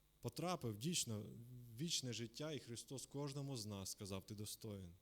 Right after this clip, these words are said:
бо я заплатив за тебе». І третє,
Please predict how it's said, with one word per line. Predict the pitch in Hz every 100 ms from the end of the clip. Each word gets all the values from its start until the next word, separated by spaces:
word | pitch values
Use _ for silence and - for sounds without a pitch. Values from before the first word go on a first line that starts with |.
| - - - - - - - - - - - - - -
бо | 107
я | 110
заплатив | 110 117 107 107
за | 87 90
тебе». | - 98 104 - - - - - - - - - - - - - - - - - - - - - - - - - - - - - - -
І |
третє, | 135 180 202 151 104